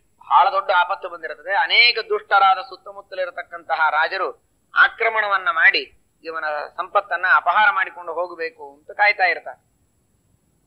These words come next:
ಆಗ ಆ ರಾಜ ಬಂದು ರಘುನಾಥ ತೀರ್ಥ ಶ್ರೀಪಾದಂಗಳವರಿಗೆ ನಮಸ್ಕಾರ, ಸತ್ಯನಿಧಿ ತೀರ್ಥ ಶ್ರೀಪಾದಂಗಳವರಿಗೆ ನಮಸ್ಕಾರ ಮಾಡಿ ಪ್ರಾರ್ಥನೆ ಮಾಡ್ತಾನೆ,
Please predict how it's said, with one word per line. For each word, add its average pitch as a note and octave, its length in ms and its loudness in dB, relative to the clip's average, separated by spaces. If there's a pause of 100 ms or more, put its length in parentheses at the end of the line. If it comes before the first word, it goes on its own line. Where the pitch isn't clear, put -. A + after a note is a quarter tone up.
(480)
ಆಗ B3 260 8 (720)
ಆ F#3 280 2
ರಾಜ F#3+ 260 0 (100)
ಬಂದು D#3+ 560 -10 (300)
ರಘುನಾಥ F3 340 -2
ತೀರ್ಥ D#3 280 -14 (100)
ಶ್ರೀಪಾದಂಗಳವರಿಗೆ C3+ 1000 -6 (500)
ನಮಸ್ಕಾರ, C#3 500 -2 (260)
ಸತ್ಯನಿಧಿ E3+ 400 -2
ತೀರ್ಥ G3 360 -4
ಶ್ರೀಪಾದಂಗಳವರಿಗೆ D3+ 760 -8
ನಮಸ್ಕಾರ C#3+ 480 -6
ಮಾಡಿ C#3+ 200 -8
ಪ್ರಾರ್ಥನೆ C3+ 420 -6
ಮಾಡ್ತಾನೆ, C3 360 -14